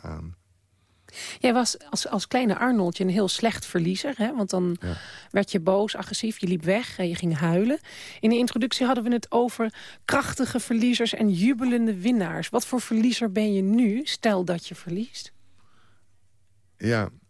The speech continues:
Speaker 2: Wat
Speaker 1: maar
Speaker 2: het ook mogen zijn, hè?
Speaker 1: Ja.
Speaker 2: Of het nou een bokswedstrijd is of iets in je persoonlijk
Speaker 1: Ja,
Speaker 2: leven
Speaker 1: precies.
Speaker 2: verliest. Hoe, hoe krachtig
Speaker 1: Ja.
Speaker 2: sta je daarin?
Speaker 1: Ja, ik heb een gedachte van, eh, maar misschien moet je er zelf ook een beetje in meegaan.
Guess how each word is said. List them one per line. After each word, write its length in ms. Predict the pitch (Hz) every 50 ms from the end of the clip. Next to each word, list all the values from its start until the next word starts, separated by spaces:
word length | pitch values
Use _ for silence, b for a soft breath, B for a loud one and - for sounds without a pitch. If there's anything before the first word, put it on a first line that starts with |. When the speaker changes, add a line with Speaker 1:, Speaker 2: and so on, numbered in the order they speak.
| _ -
Speaker 2:
Wat 80 | - 175
Speaker 1:
maar 140 | 247 254
Speaker 2:
het 140 | 254 226 240
ook 80 | 233 196
mogen 320 | 226 233 233 214 - 220
zijn, 360 | 190 233 240 208 180 165 160
hè? 140 | 165 202 240 247
Speaker 1:
Ja. 60 | 220
Speaker 2:
Of 60 | 180
het 100 | - 180
nou 160 | 196 196 196
een 100 | 190 185
bokswedstrijd 680 | 165 240 247 - - 202 202 - - 208 202 190 190 -
is 180 | 170 196 - -
of 200 | - 196 - -
iets 220 | - 202 - -
in 100 | - 208
je 80 | 202 196
persoonlijk 400 | - 202 - - 208 196 190 190
Speaker 1:
Ja, 80 | 196
Speaker 2:
leven 160 | 202 202 196 -
Speaker 1:
precies. 200 | 190 175 110 -
Speaker 2:
verliest. 600 | - 202 196 190 196 214 220 233 - - - -
Hoe, 360 | 190 185 202 202 202 220 -
hoe 280 | - 208 220 226 196 - -
krachtig 300 | - 240 214 143 - -
Speaker 1:
Ja. 60 | -
Speaker 2:
sta 220 | - - 233 208 202
je 100 | 190 180
daarin? 340 | 180 175 185 226 277 330 - - - - - - - - - B B B B B B B B - - - - 135 123 120 131 147
Speaker 1:
Ja, 200 | 151 151 - - - 151 147 143 - -
ik 180 | - 165 165 -
heb 100 | 180 180
een 120 | 180 156
gedachte 460 | 151 143 170 165 - - - 160 139
van, 380 | - - 143 135 131 131 127 127
eh, 360 | 123 120 120 117 110 110 107 107 107 113
maar 200 | 123 127 135 143
misschien 280 | 147 139 - - 180 160
moet 160 | 156 147 -
je 80 | 147 123
er 60 | 117
zelf 300 | 104 - 147 143 139 -
ook 120 | 170 170 156
een 120 | 135 120
beetje 280 | 113 107 101 95 - 98
in 120 | 95 95
meegaan. 460 | 95 90 87 87 82 - 82 - -